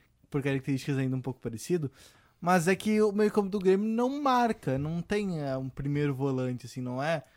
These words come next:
um quatro um quatro um que tem um jogador entre linhas ali que,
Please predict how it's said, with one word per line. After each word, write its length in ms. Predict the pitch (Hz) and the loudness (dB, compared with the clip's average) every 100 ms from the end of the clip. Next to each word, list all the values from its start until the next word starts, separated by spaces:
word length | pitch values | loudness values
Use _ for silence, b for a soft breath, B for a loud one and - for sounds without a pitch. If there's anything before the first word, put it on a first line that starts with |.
| b 143 | b -12
um 120 | 135 | -8
quatro 420 | - 147 156 147 | 0 2 2 -2
um 80 | 143 | -2
quatro 420 | 147 135 - 139 | -2 -4 -4 -4
um 140 | 143 | -2
que 80 | 131 | -4
tem 140 | - 123 | -6 -8
um 40 | |
jogador 360 | 123 127 120 120 | -6 -8 -6 -8
entre 240 | 127 123 | -8 -8
linhas 400 | 127 143 135 123 | -6 -4 -4 -6
ali 180 | 123 123 | -6 -6
que, 300 | - 120 | -6 -10